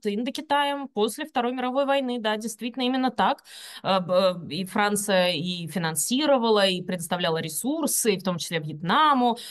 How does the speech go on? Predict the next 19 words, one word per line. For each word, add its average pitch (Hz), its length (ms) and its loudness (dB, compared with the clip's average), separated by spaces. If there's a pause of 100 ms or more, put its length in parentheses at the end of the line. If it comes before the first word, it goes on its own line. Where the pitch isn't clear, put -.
(160)
Ну 220 140 4
вот, 226 260 -2
э, 208 240 0
С 214 120 -6
Ш 240 160 -2
А, 311 40 2
С 311 160 -8
Ш 311 140 -2
А - 40 4
это 311 140 -6
поддерживали. 180 680 -2
После 240 420 2
поражения 226 760 2
Франции 277 680 -2
там, 165 260 0
в 147 80 -8 (100)
пятьдесят 190 360 -4
четвертом 175 420 -6
году, 175 300 0